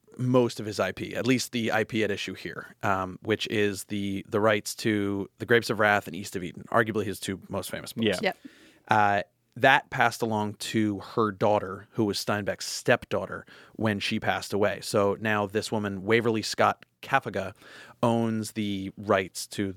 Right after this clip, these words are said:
Speaker 1: those books.
Speaker 2: Okay.
Speaker 1: So Kaffiga went to court in two thousand fourteen, claiming that the author's son, Tom Steinbeck, and his wife, Gail Knight Steinbeck, had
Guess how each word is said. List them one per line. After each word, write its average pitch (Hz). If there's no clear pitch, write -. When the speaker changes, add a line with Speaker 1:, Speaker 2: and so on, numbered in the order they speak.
Speaker 1:
those 95
books. -
Speaker 2:
Okay. -
Speaker 1:
So 123
Kaffiga 170
went 147
to 123
court 117
in 107
two 110
thousand 101
fourteen, 156
claiming 120
that 107
the 110
author's 104
son, 107
Tom 135
Steinbeck, 90
and 104
his 101
wife, 98
Gail 110
Knight 101
Steinbeck, 87
had 95